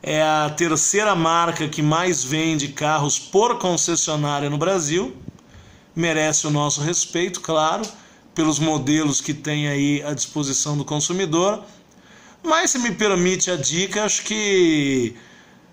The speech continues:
algumas estratégias poderiam ser repensadas. Meus amigos, esse foi o nosso programa das vinte e duas horas. Não vou me alongar muito,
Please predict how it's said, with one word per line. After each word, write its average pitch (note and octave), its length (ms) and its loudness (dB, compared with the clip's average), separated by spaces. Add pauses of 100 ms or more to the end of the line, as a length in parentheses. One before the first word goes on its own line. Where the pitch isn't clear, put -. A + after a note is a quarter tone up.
(300)
algumas F#3 680 2
estratégias F3+ 1080 0
poderiam D#3+ 640 0
ser D3+ 280 -2
repensadas. D3+ 1040 -6 (500)
Meus G#3+ 240 0
amigos, D#3 800 -2 (540)
esse F3+ 240 2
foi F#3 120 2
o F3 80 4
nosso E3 280 2
programa D3 460 2
das C#3 180 -2
vinte D3 220 -2
e C#3 40 -8
duas C#3 300 -2
horas. F3 560 -2 (360)
Não E3 280 2
vou D#3+ 240 4
me D#3 140 2
alongar D3 580 2
muito, F#3 580 -2